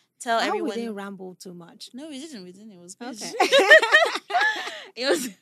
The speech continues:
Speaker 1: <laughs> no. This is a very easy conversation podcast.
Speaker 2: Ah.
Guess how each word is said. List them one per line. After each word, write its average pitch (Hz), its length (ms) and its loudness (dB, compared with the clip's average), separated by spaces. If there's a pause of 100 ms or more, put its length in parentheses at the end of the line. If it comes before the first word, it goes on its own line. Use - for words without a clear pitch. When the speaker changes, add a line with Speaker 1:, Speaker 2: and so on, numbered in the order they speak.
(200)
Speaker 1:
<laughs> - 320 -14
no. 214 140 -8
This 254 200 -10
is 233 60 -8
a 202 80 -4
very 196 680 -8
easy 190 340 -18
conversation 170 680 -18
podcast. 160 200 -20
Speaker 2:
Ah. 175 320 -12